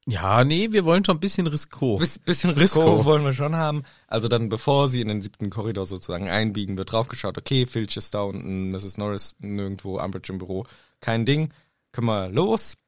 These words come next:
Speaker 2: Wir dürfen ja bis neun raus. Wir
Speaker 1: Ja.
Speaker 2: haben dann Ausgangssperre
Speaker 1: Ja.
Speaker 2: nach neun als Fünftis. Also das wird so im Nebensatz genannt, aber das ist ja eine ganz klare Verschärfung der Regeln.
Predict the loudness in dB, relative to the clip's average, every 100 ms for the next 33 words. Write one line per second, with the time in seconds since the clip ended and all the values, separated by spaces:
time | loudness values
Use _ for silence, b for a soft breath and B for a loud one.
0 | _ -10 6 6 6 4 2 2 2 4
1 | 6 6 4 4 2 -2 -8 -2 0 2
2 | 2 2 2 0 0 -4 -4 -4 -4 -6
3 | -8 _ _ -8 -8 -10 _ _ -4 -2
4 | 0 2 2 0 -4 _ _ _ _ -4
5 | 0 2 2 -2 -2 -4 -4 -6 -10 _
6 | _ 0 2 2 2 0 0 -2 -2 0
7 | 2 2 0 -2 -2 0 0 0 -2 -2
8 | 0 2 2 2 0 0 -4 2 2 2
9 | -2 -4 -4 -4 -2 -2 -4 0 0 0
10 | -2 -6